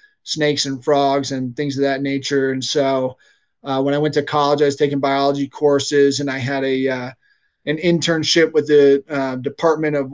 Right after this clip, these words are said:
U S Department of Wildlife out on the Rocky Mountain Arsenal out here in, in Colorado. And we were capturing deer fawn, whitetail and mule deer, and we we're doing a telemetry study. We were putting collars on 'em. We were taking biopsies, putting pit tags in 'em. And,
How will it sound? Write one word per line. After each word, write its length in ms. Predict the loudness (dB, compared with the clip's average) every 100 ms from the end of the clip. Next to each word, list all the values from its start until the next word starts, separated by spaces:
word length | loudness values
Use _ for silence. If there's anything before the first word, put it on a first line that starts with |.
| -12
U 200 | 0 2
S 120 | 2
Department 440 | -2 -2 0 0 -2
of 80 |
Wildlife 580 | 0 2 2 0 0 0
out 240 | 0 0 0
on 100 | -2
the 100 | 0
Rocky 300 | 0 0 -4
Mountain 260 | -4 -2
Arsenal 400 | -2 -2 -2 -4
out 160 | -4 -4
here 220 | -4 -4
in, 160 | -4 -8
in 340 | -8 -8 -8 -12
Colorado. 680 | -4 0 2 2 2 2 0
And 160 | -2 -8 _ _ _ _ _ _ _ _ _ _ _ _
we 100 | 0
were 160 | 2 0
capturing 800 | 0 0 0 0 0 2 0 -4 -8 -16 -10
deer 360 | 0 4 4 4
fawn, 600 | 2 0 0 -4 -8 -14 -20 _
whitetail 640 | 0 2 2 2 4 4
and 120 | 2
mule 240 | 2 2 2
deer, 240 | 2 0
and 80 | 2
we 40 |
we're 80 | -2
doing 200 | -2 -2
a 60 | -4
telemetry 600 | -6 -2 -2 -2 -2 -2
study. 340 | 0 2 2
We 120 | 2
were 80 | -2
putting 300 | -2 -4 -4
collars 480 | -4 0 2 2 2
on 200 | 0 0
'em. 140 | -2
We 120 | -2 -4
were 100 | -4
taking 320 | -4 -4 -4
biopsies, 800 | -2 0 0 -2 -2 0 0 0
putting 300 | -4 -4 -4
pit 280 | -2 -2
tags 400 | -2 -2 -2 -4
in 120 | -4 -4
'em. 360 | -4 -4 -6
And, 240 | -6 -8